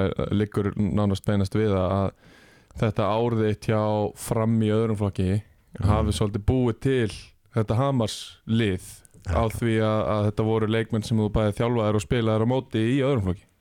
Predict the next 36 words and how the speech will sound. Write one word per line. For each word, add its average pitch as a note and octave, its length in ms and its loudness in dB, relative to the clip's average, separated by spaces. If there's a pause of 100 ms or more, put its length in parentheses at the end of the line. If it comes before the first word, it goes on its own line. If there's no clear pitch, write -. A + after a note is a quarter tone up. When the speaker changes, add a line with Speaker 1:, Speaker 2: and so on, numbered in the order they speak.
(120)
Speaker 2:
Mhm, F2 240 0 (100)
allan F#2+ 320 -4
daginn, A2 200 -2
sko. E2+ 200 -8 (680)
Og, F#2+ 380 -2
og G2 220 -2
hérna, F2+ 320 -2
ég F2+ 100 0
held F2 80 -8
að F#2+ 80 -2
það F#2 80 -4
spila G2+ 260 -4
svolítið G#2 220 -4
inn A#2 160 -2
í, G2+ 60 -2
og F#2+ 100 -2
við F#2+ 220 -4
spilum A#2 340 -2
nefnilega G2+ 300 -4 (260)
í G#2 100 0
Fram G#2 220 -4
í - 20 0
öðrum F2 140 -2
flokki - 220 -8
og F#2 180 -10
spilum F#2 400 -2
við F2 80 -4
f-, - 160 -14 (160)
eins - 160 -8
og E2+ 80 -2
ég D#2+ 80 -2
sagði, F2 400 -4
mjög G2+ 320 0
flottan G2 500 -8
fótbolta. - 360 -10
Speaker 1:
Já. G2 160 -2